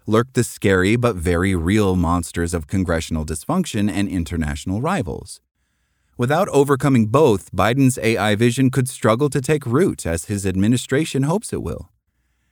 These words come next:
In Biden land, where Wired spent Monday afternoon, everything's fine, though. As artificial intelligence expands the boundary of human possibility and tests the bounds of human understanding,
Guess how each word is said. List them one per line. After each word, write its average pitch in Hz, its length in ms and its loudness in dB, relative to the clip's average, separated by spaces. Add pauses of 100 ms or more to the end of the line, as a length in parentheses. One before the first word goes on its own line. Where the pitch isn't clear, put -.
(360)
In 160 200 2
Biden 123 360 4
land, 92 380 4
where 90 300 4
Wired 90 440 2
spent 98 260 -2
Monday 98 340 2
afternoon, 92 680 0 (220)
everything's 143 600 -2
fine, 87 420 0
though. 71 340 -8 (400)
As 92 220 -2
artificial 131 580 2
intelligence 117 600 2
expands 104 500 0
the 107 80 0
boundary 117 460 4
of 98 80 0
human 127 320 4
possibility 110 640 0
and 90 180 0
tests - 460 -6
the - 100 -8
bounds 101 380 0
of 90 140 -4
human 110 280 2
understanding, 87 760 -2